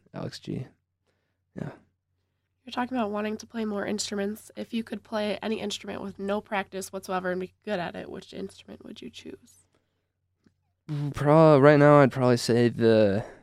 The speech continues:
Speaker 1: the fiddle, because there's a couple of tracks that I'm working on that I w-, would like some fiddle for, but I cannot really find a fiddle player who's able to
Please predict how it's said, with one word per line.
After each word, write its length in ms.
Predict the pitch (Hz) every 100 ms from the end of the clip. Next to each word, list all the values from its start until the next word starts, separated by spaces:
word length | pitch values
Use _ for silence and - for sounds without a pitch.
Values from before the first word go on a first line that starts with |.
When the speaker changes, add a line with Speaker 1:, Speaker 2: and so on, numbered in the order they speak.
| _ _ _ -
Speaker 1:
the 200 | 113 117
fiddle, 560 | - 110 131 143 160 - _ _ _ _ _ _ _ _ _ _ _ 123
because 840 | 123 - 123 120 117 117 - - - _ _ _ _ -
there's 280 | 123 120
a 40 | 123
couple 280 | - 120 117
of 60 |
tracks 720 | - - 113 113 113 - - -
that 160 | 107 113
I'm 120 | 113
working 260 | 110 120 110
on 120 | 110
that 120 | 101
I 80 | 98
w-, 200 | 95 - _ _ _ _ _ _ _ -
would 160 | 98
like 220 | 104 101 -
some 180 | 107
fiddle 320 | 104 - 104 110
for, 320 | - 113 117
but 200 | 104 80
I 100 | 78
cannot 400 | - 101 101 -
really 220 | 98 95
find 480 | - 90 92 101 101
a 40 |
fiddle 300 | - 98 110
player 420 | 107 107 113 113
who's 220 | 120 98 107
able 240 | 104 104
to 280 | - 98 98